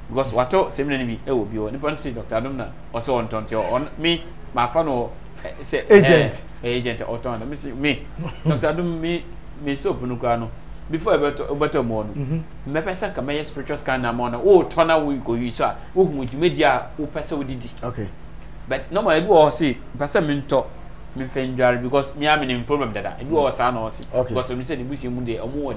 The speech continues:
Speaker 1: ɔhɔ yɛ den paa.
Speaker 2: Mhm, mhm, mhm, mhm.
Speaker 1: Ɔno otumi yɛ. Na ebi wɔ hɔ sɛ, "O, doctor de,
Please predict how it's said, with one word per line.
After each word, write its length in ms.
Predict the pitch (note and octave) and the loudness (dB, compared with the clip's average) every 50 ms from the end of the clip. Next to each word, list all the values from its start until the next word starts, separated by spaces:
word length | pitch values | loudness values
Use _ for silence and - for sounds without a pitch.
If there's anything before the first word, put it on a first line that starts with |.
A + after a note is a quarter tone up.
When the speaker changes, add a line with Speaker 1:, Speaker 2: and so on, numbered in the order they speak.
| - - | -6 -6
Speaker 1:
ɔhɔ 240 | B2 A#2 C3 D#3+ D3+ | -6 -4 -2 -2 -2
yɛ 100 | B2+ G#2+ | -2 -4
den 120 | G#2 G#2 F#2 | -6 -8 -6
paa. 220 | - - G#2 G2 E3+ | -4 -4 -2 -2 -2
Speaker 2:
Mhm, 140 | F#3+ F#3+ - | -2 -4 -4
mhm, 240 | B2 C3 C3 D#3+ E3+ - | -6 -6 -6 -6 -6 -6
mhm, 180 | A#2 A#2 C3+ D#3 - | -8 -8 -8 -8 -8
mhm. 200 | A2 G#2 - B2 B2 - - A2+ | -10 -10 -10 -10 -10 -10 -8 -6
Speaker 1:
Ɔno 220 | A#2 A#2+ B2 A#2+ | -4 -2 -2 -2
otumi 200 | A#2 A#2+ B2 B2+ | -2 -2 -2 0
yɛ. 140 | A#2 A2+ A2+ - - - | 0 0 -2 -6 -6 -4
Na 60 | D3 | -4
ebi 100 | D#3+ F3+ | -2 2
wɔ 80 | A3+ G3+ | 2 2
hɔ 60 | F3+ | 2
sɛ, 100 | F3 - | 2 0
"O, 80 | F#3 D3+ | 0 -2
doctor 300 | B2+ C#3+ D3 - D3 C3+ | -2 -2 -4 -4 -4 -4
de, 100 | C3+ C3+ | -4 -4